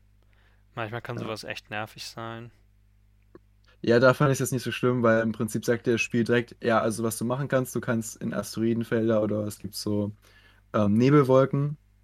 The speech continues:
Speaker 2: da kannst du reinfliegen und bist du geschützt.
Speaker 1: Ja. Ach so, okay.
Speaker 2: Das sagen sie direkt am Anfang und das heißt, du kriegst halt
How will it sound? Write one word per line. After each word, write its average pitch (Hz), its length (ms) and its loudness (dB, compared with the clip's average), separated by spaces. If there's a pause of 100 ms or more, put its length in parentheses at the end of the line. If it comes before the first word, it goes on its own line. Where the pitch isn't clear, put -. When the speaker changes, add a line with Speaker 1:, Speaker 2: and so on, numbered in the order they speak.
(640)
Speaker 2:
da 113 80 0
kannst 123 220 -2
du 113 40 0
reinfliegen 120 420 2
und 113 60 4
bist 104 140 -2
du 113 60 0
geschützt. - 460 -8 (360)
Speaker 1:
Ja. 104 340 -6 (380)
Ach 113 180 -8
so, - 140 -20
okay. - 400 -20 (520)
Speaker 2:
Das 117 100 -8
sagen 117 220 4
sie 113 140 4
direkt 110 200 2
am 110 60 0
Anfang 113 360 2
und 110 80 0
das 104 180 -2
heißt, 110 420 0
du 107 140 -8
kriegst - 240 -6
halt 113 260 0